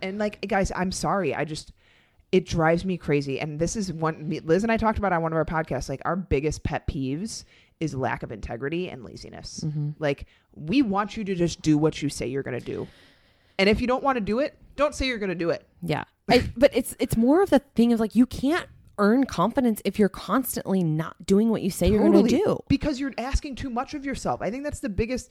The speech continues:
Speaker 1: the first problem is, like, you are likely telling yourself you're gonna stop eating carbs, you're gonna stop eating processed foods, you're not gonna
Speaker 2: No
Speaker 1: drink
Speaker 2: alcohol.
Speaker 1: anymore, you're gonna get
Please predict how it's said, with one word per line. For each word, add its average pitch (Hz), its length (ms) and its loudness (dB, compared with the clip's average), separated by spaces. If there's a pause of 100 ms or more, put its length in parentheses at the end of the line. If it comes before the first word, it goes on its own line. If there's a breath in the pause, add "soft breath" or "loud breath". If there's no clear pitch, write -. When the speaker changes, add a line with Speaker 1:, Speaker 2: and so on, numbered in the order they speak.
(220 loud breath)
Speaker 1:
the 233 100 0
first - 360 -4
problem 156 320 -2
is, 175 120 -8
like, 180 200 -6 (240 soft breath)
you 254 200 0
are 302 140 0
likely 190 420 0
telling 170 360 2
yourself 262 560 0 (240 soft breath)
you're 165 100 2
gonna 160 140 2
stop 160 320 -2
eating 202 180 -4
carbs, 160 380 0
you're 151 80 -4
gonna 139 100 -2
stop 151 300 -2
eating 190 160 0
processed 202 420 0
foods, 165 160 2
you're 156 80 -4
not 147 160 -2
gonna 160 140 6
Speaker 2:
No 214 100 8
Speaker 1:
drink 165 160 8
Speaker 2:
alcohol. 151 220 6
Speaker 1:
anymore, 151 180 6
you're 151 100 0
gonna 151 140 -4
get 151 160 0